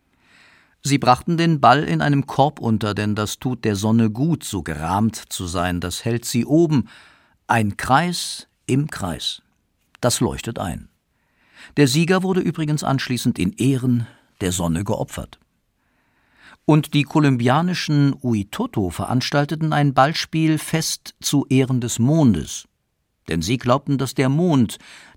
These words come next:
die Bäume und Früchte erschaffe und dass der Ball wie die Früchte am Baum zu schweben habe, damit sie wiederkämen und reiften. Deshalb spielten sie den Ball mit den Händen und stießen ihn mit den Knien in die Luft.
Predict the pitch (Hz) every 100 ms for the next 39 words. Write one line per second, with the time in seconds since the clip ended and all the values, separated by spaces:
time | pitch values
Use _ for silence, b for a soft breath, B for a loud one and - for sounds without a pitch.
0 | 90 73 107 135 139 117 107 - 165 -
1 | - 123 - 147 - 139 123 113 110 -
2 | B B B B 110 - 113 87 92 120
3 | 151 135 160 170 - 143 147 - - 107
4 | 101 104 139 143 123 - 120 147 160 120
5 | 113 117 113 110 107 110 - 110 160 151
6 | - 117 95 95 87 120 131 - 85 76
7 | b b b b b b _ _ - 113
8 | 123 123 - 131 123 123 113 127 139 101
9 | 104 120 127 117 107 139 143 175 170 170
10 | 156 156 - - - 143 160 165 151 151
11 | 147 147 139 135 127 - 139 143 170 156
12 | 123 123 120 151 185 - -